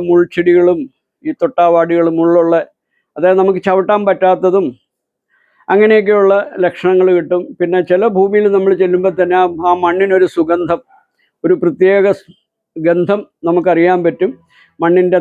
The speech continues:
നിറം, ഇതെല്ലാം ആസ്പദമാക്കിയിട്ട് നമ്മൾ ആ ഭൂമി എങ്ങനെയുള്ളതാണെന്ന് ആ ആചാര്യന് മനസ്സിലാകും. അതനുസരിച്ചിട്ടായി-, ആയിരിക്കും ആ ആചാര്യൻ ആ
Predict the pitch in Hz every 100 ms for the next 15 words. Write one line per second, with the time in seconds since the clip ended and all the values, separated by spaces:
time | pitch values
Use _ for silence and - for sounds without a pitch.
0 | 165 170 170 214 277 _ _ _ _ _
1 | _ _ 165 180 175 190 202 - 170 165
2 | 185 185 175 165 170 175 175 175 185 247
3 | _ _ - _ 170 175 170 185 208 233
4 | 214 196 214 214 196 196 185 180 196 -
5 | _ _ - 175 170 170 170 185 185 202
6 | 208 285 _ _ _ _ _ _ - 170
7 | 165 170 202 185 175 180 - _ _ _
8 | 156 180 208 202 208 202 196 196 190 185
9 | 180 _ 175 175 180 185 202 254 - 170
10 | 175 170 170 185 185 208 277 - _ -